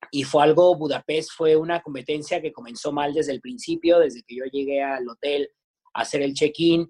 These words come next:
y me habían metido con, con otra persona que ni siquiera me hablaba, que ni siquiera la volteaba a ver. Entonces, fue algo que comenzó como muy mal, que me lo tomé demasiado personal, me dejé llevar muchísimo por eso. Eh,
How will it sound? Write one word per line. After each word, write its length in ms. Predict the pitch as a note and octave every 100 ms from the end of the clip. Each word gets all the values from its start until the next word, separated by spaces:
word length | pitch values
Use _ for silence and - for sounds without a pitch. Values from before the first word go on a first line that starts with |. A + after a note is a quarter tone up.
| _ _ _
y 160 | - C#3
me 120 | C3+
habían 260 | C3+ D3 D3+
metido 420 | D3 D3+ D3 C#3+
con, 380 | C3+ C3 C#3 C#3
con 160 | F3
otra 200 | F3 D3
persona 340 | C#3 C3+ D3 C#3+
que 80 |
ni 80 | C3+
siquiera 340 | - C3 C#3 C#3
me 100 | C3+
hablaba, 420 | C#3 D#3+ E3+ F3
que 80 | C#3+
ni 100 | A#2+
siquiera 320 | B2 C3+ C#3+
la 80 | C3+
volteaba 440 | C3+ B2+ C#3+ C#3
a 40 |
ver. 200 | D3 F3
Entonces, 680 | F3 C#3 C#3+ C#3+ D#3+ D#3+ - _ _ _ _
fue 220 | - E3+
algo 220 | F3+ F#3+
que 140 | F3+ E3
comenzó 420 | D#3+ D#3 - F3+
como 220 | F#3 D#3+
muy 220 | E3 F3
mal, 320 | E3+ E3+ G#3+ - _ _ _ _ _ _ _ _ _ _ -
que 120 | D#3
me 100 | D3+
lo 120 | C#3+
tomé 220 | D3+ D#3
demasiado 580 | F#3 F3+ - - E3 E3+
personal, 480 | D#3 - C#3+ D#3 G3
me 100 | D#3
dejé 200 | C3+ D3
llevar 260 | D3+ D3+
muchísimo 520 | D3+ C3+ D#3+ D#3 D#3+ C#3
por 140 | C#3+
eso. 380 | F3+ - C4 - _ _ _ _ _ _ _ _ _ _ _ _ _ _ _ _ _ _ _
Eh, 560 | C3 C3+ C3+ C3 C3